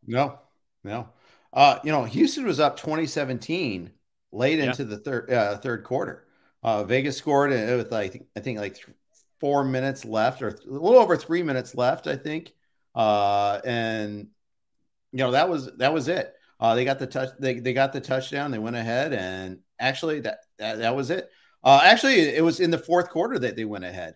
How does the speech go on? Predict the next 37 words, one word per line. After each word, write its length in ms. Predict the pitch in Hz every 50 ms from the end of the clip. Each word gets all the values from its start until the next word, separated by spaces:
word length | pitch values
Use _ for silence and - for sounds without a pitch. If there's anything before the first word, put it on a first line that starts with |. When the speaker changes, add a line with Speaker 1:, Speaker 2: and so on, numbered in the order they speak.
| _ _
Speaker 1:
So 420 | - - 123 117 113 113 113 113 113
there 180 | 120 139 170
you 120 | 165 123 92
go. 220 | 101 117 151 170
I 80 | 123 107
mean, 220 | 104 104 98 - _ _ -
they, 140 | 110 139 151
Speaker 2:
Yep. 80 | 104 -
Speaker 1:
and 120 | 139 139
then 140 | 151 156 156
they 160 | 156 147 139
pulled 240 | 131 135 - 156 143
away 220 | 127 113 120 120 117
late. 400 | 107 117 127 127 135 135 131 - _ _ _ _ _ _ _ -
The 80 | 147
Texans, 640 | 139 - - 202 196 208 208 - 202 196 190 170 - -
oh, 220 | 147 156 139 - - - _ _
they 120 | - 143 151
had 540 | 160 170 165 165 160 151 143 120 117 - - _ _ _ _
a 100 | - 135
sequence 640 | 131 - - 190 196 190 190 - 131 113 104 - -
where 180 | 117 113 113
they 100 | 110 120
had 220 | 127 127 120 - -
fourth 240 | - 160 180 208 208
and 160 | 190 170 151
one 160 | 156 160 156
where 100 | 151 135
they're 120 | 123 123 127
lining 340 | 123 127 139 147 147 143
up 140 | 139 135 -
to 60 | 135
go 200 | 113 117 110 117 113
for 300 | - - 120 110 107 107
it, 100 | 107 - _ _ _ _ _ _ _ _
false 320 | - - 131 123 117 -
start. 340 | - - 104 92 80 71 -